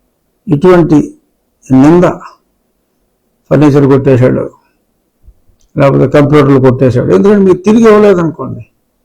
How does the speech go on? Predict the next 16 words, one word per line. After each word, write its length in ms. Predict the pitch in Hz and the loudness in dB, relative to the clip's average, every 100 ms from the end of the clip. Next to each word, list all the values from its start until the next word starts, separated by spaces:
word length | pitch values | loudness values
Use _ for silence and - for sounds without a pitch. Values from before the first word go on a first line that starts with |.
| _ _ | _ _
ఆ 60 | 143 | -2
డబ్బు 280 | 143 143 139 131 - _ _ _ _ _ _ 127 | -2 0 0 -2 -6 _ _ _ _ _ _ -14
కంప్యూటర్ 420 | 123 127 120 120 | -8 -4 -4 -2
కొట్టేశాడంటారు, 800 | 131 135 135 147 165 170 190 190 _ _ _ _ _ _ _ _ | -2 -2 -2 -2 -4 -6 -8 -10 _ _ _ _ _ _ _ _
సోఫాలు 460 | _ 127 120 131 127 | _ -2 0 0 2
కొట్టేశాడంటారు, 840 | 135 135 135 165 175 185 196 170 - _ _ _ _ _ _ _ _ - | 0 0 -2 -2 -2 -4 -6 -8 -16 _ _ _ _ _ _ _ _ -8
పెద్ద 140 | 113 113 | -6 -4
పెద్ద 240 | 123 127 123 | -4 -4 -4
టీవీలు 340 | 139 135 143 143 | -2 0 0 0
కొట్టేశాడంటారు. 840 | 139 160 151 170 175 170 214 - - _ _ _ _ _ _ - | -2 -2 -2 -2 -4 -6 -8 -10 -20 _ _ _ _ _ _ 0
ఇవన్నీ 240 | 185 196 208 | 2 4 2
అవసరమా? 480 | 165 165 143 135 - _ _ _ _ _ _ _ _ - | 0 -2 -2 -4 -8 _ _ _ _ _ _ _ _ -6
ఆర్థికంగా 580 | 147 165 175 165 160 170 - - _ _ _ _ _ _ _ - | -2 0 0 0 0 -2 -8 -20 _ _ _ _ _ _ _ -12
చితికిపోయిన 640 | 147 160 170 160 160 151 | -4 0 0 2 2 0
కోడెల 420 | - - 147 165 160 | -2 -2 2 2 2
గారినే 300 | 156 147 160 | 0 0 -2